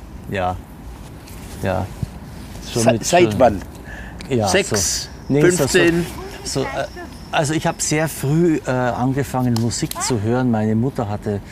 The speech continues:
Speaker 1: so eine kleine Jazzplattensammlung und,
Speaker 2: Ja.
Speaker 1: ähm, also diese, diese, ähm,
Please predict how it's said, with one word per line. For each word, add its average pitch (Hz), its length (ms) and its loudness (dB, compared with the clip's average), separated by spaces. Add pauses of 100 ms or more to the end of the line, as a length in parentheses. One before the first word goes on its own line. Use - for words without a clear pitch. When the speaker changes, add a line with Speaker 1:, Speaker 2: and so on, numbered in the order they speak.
(300)
Speaker 1:
so - 140 -4
eine 107 120 0
kleine 104 400 0
Jazzplattensammlung 95 1080 -2
und, 101 180 -4 (240)
Speaker 2:
Ja. 110 200 6
Speaker 1:
ähm, 110 300 -2
also 113 220 -2
diese, 113 480 0 (840)
diese, 104 260 -2
ähm, 95 600 0